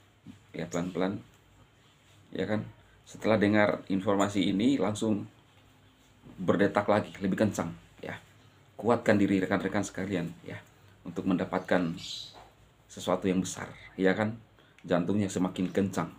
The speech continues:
gitu loh, ya. Tetap semangat. Jangan lupa dukung channel Bang Dema, subscribe. Satu koma delapan juta piones harusnya wajib sih,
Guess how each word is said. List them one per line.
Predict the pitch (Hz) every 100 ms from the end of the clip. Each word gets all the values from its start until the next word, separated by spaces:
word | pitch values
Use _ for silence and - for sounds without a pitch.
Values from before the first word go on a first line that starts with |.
| 87
gitu | 92 95 87 80
loh, |
ya. | - - - - -
Tetap | - -
semangat. | - 98 98 139 - - - - _ _ -
Jangan | 104 98
lupa | 101 101 104 104 107 - -
dukung | 90 95 98 95
channel | 87 87
Bang | 85 87
Dema, | 92 95 101 82
subscribe. | - 113 - 113 98 - - - -
Satu | - - 110 - 123
koma | 117 107
delapan | 101 101 113 110 -
juta | 110 - 120 - - - - _ _
piones | 104 107 107 127 - - - - _ _ -
harusnya | - 98 92 110
wajib | 104 82 85 85 82
sih, | - 82